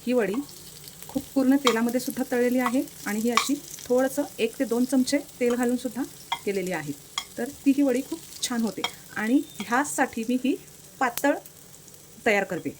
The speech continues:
कारण ती पटकन होते. जे आपण डीप फ्राय करतो त्याच्यामध्ये सुद्धा तिला वेळ लागत नाही व्हायला, पटकन होते. तर आपली कमी तेलातली ही वडीसुद्धा आपली फ्राय झालेली आहे,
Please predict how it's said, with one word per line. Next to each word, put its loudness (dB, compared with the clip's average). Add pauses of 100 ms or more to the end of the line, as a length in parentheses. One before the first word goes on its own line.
(140)
कारण 0
ती 0 (200)
पटकन 8
होते. 6 (720)
जे 4
आपण 8
डीप 4
फ्राय 2
करतो 2
त्याच्यामध्ये 0
सुद्धा -2
तिला 2 (160)
वेळ 4
लागत 0
नाही 2
व्हायला, -4
पटकन -2
होते. -4 (1800)
तर 6
आपली 4
कमी 8
तेलातली 2 (240)
ही 2
वडीसुद्धा 4
आपली 2
फ्राय 0
झालेली 0
आहे, 2